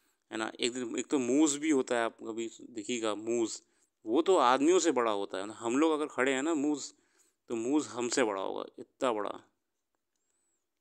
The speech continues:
आप Google पे करिएगा मूस को, बहुत बड़े होते हैं मूस, और डियर भी कई प्रजातियाँ होती हैं। तो ये आपका वहाँ पे क्या हुआ, येलोस्टोन नेशनल पार्क में पूरे, पूरा बै-,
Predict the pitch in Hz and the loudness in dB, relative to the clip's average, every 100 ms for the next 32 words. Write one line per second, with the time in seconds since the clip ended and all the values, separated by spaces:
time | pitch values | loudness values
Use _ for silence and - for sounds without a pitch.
0 | _ _ _ _ _ _ _ _ _ - | _ _ _ _ _ _ _ _ _ -14
1 | 104 113 127 135 127 120 120 117 110 110 | -4 2 4 4 2 0 2 2 0 0
2 | 123 113 - - - _ _ _ _ _ | 0 0 -2 -8 -18 _ _ _ _ _
3 | _ _ _ 110 135 113 120 135 110 104 | _ _ _ -4 -4 2 4 4 2 0
4 | 107 95 101 - _ _ _ _ _ _ | -8 -10 -14 -16 _ _ _ _ _ _
5 | _ _ _ - _ 175 151 131 131 123 | _ _ _ -20 _ 2 4 8 8 6
6 | 117 117 110 101 104 110 92 - 92 - | 4 2 0 -2 -2 -4 -6 -10 -14 -14
7 | _ _ _ _ _ _ _ _ _ - | _ _ _ _ _ _ _ _ _ 4
8 | 160 185 - - - 117 151 165 147 135 | 6 8 4 -4 -4 2 4 4 2 0
9 | 170 151 107 113 156 - 104 139 117 110 | 0 0 0 -2 -4 -4 -4 0 0 -2
10 | - 123 - 101 98 92 110 160 190 _ | -2 -4 -6 -6 -6 -4 -6 -6 -10 _
11 | _ _ _ _ _ _ _ 185 208 175 | _ _ _ _ _ _ _ 0 2 4
12 | 208 135 104 _ 113 104 - 107 104 104 | 4 2 -2 _ -16 -14 -6 0 2 2